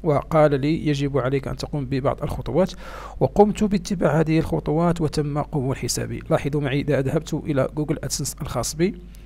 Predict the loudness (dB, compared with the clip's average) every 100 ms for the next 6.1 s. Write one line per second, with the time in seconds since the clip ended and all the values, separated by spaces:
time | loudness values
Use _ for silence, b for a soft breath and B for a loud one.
0 | B 0 2 2 2 0 0 -2 -4 -8
1 | -2 0 0 -4 -4 -4 -2 -2 -2 -4
2 | -4 -2 0 -2 -2 -6 -6 -6 -6 -2
3 | 0 0 -2 -6 -6 -4 0 0 -2 -8
4 | -16 -18 -18 -18 -18 -18 -18 -18 -18 -6
5 | 0 0 0 -2 0 -2 -2 -2 -4 -4
6 | -6